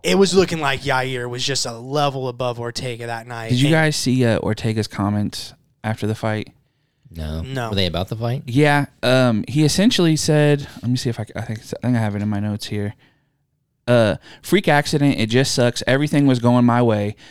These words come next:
Speaker 2: Literally, I was winning every minute of the fight. The world saw I was about to show what I do best, which is grappling and take control.
Speaker 1: Yeah. I mean, he was in a good position. You know, there, there was, like, fifty seconds left.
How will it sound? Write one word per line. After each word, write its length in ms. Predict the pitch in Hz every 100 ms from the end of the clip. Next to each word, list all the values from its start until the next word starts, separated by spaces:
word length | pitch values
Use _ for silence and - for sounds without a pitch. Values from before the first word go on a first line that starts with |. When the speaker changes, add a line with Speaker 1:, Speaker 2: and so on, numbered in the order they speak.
| -
Speaker 2:
Literally, 360 | 110 147 135 120
I 60 |
was 160 | 120 120
winning 240 | 127 120 -
every 220 | 127 143
minute 260 | 131 127
of 80 | 104
the 60 | 110
fight. 340 | - 120 110
The 60 | 107
world 280 | 113 127 123
saw 240 | 127 120
I 20 |
was 140 | 117 113
about 180 | 117 -
to 80 |
show 180 | 107 120
what 120 | 113
I 100 | 110
do 160 | 117 120
best, 420 | 113 110 110 - - 147 -
which 160 | 110 117
is 100 | 107
grappling 560 | 117 117 120 110 107
and 160 | 101 98
take 220 | 127 110
control. 680 | 117 - - 95 87 - -
Speaker 1:
Yeah. 220 | 135 120 113
I 400 | - - - 170
mean, 100 | 196
he 80 |
was 140 | 262 233
in 80 | 214
a 60 |
good 180 | 151 143
position. 560 | 143 131 131 - 139 143
You 80 | 139
know, 140 | 135
there, 200 | 135 135 135
there 140 | 139
was, 400 | 131 135 123 120
like, 180 | 117 -
fifty 320 | 151 135 135
seconds 420 | - 131 131 127
left. 440 | 127 127 123 -